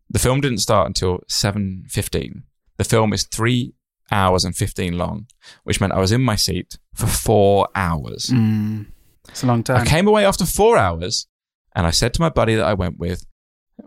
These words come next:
Speaker 1: "We've just been in there for four hours watching Avatar.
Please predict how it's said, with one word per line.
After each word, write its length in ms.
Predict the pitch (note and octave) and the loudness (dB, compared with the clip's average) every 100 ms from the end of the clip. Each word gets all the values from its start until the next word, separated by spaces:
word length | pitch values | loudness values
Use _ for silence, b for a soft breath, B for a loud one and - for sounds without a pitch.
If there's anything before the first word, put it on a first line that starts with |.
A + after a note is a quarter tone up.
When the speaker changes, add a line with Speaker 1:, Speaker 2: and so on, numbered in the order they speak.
| - | -2
Speaker 1:
"We've 140 | - F2 | 0 2
just 160 | A#2+ - | 2 2
been 100 | D3+ | 2
in 100 | G2 | 2
there 120 | E2+ | -2
for 100 | - | -4
four 400 | - A#2 A2 G#2+ | -2 2 2 2
hours 500 | G2 F#2 - - - _ - | 0 -4 -4 -4 -6 _ -4
watching 260 | F2 - F#2+ | -2 0 0
Avatar. 520 | E2 - F#2 F#2+ | -2 -4 -2 -4